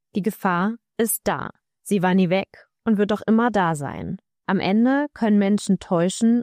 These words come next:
und getäuscht werden. Auch Martha ist davon nicht ausgenommen,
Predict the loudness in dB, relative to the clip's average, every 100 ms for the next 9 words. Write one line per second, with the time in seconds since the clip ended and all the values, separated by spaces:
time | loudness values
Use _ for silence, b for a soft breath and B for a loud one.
0 | 0 -2 -2 -6 -2 -2 -2 -4 -6 -6
1 | -6 -8 -10 _ _ _ _ -4 2 2
2 | 2 -2 -4 -2 -6 -2 -2 0 -2 -4
3 | -2 -2 -4 -4 -4 -6